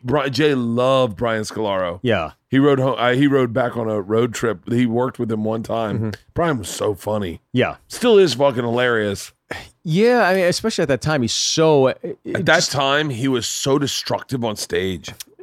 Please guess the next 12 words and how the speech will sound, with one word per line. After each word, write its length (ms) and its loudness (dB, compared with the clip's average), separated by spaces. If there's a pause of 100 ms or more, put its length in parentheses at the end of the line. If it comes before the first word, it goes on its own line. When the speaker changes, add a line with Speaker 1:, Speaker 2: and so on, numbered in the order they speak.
(180)
Speaker 2:
very 520 4
Jonathan 580 2
Winterish, 760 -2 (600)
Winters-ish. 840 0
Speaker 1:
Really 240 2
quick, 300 0
Speaker 2:
Um, 260 0
Speaker 1:
all 200 2
over 180 2
the 80 -2
place. 400 0
Speaker 2:
Yeah. 420 4